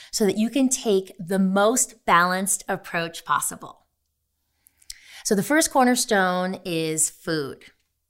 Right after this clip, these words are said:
Food is an important starting place for many of us on the journey to healing our bodies and feeling better overall.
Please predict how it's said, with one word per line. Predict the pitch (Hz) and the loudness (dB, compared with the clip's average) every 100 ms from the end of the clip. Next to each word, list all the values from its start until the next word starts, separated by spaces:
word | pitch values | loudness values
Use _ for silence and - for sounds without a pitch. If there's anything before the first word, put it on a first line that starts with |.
| _ - - - - | _ -20 -20 -20 -16
Food | - 285 311 359 370 | -4 2 4 4 4
is | 240 220 | 2 2
an | |
important | 202 196 - 202 208 220 233 | 2 0 -8 -4 -2 0 0
starting | - 180 185 | 0 0 -2
place | 190 175 165 - | -6 -4 -4 -4
for | - 208 | -2 0
many | 196 196 190 196 | 2 0 -2 -4
of | 190 | 0
us | 185 180 | 0 0
on | 202 | -2
the | 185 | -6
journey | 180 165 180 | -6 -6 -6
to | 202 | -10
healing | 214 175 170 | -8 -8 -4
our | 175 190 | -2 -2
bodies | 170 156 165 160 - - - - - _ | -2 -2 -2 -6 -6 -6 -10 -20 -20 _
and | 190 185 | -2 0
feeling | - - 240 233 220 | -2 0 2 4 2
better | 208 185 180 | 2 2 0
overall. | - 175 151 143 - - - | -2 -4 -4 -4 -4 -6 -14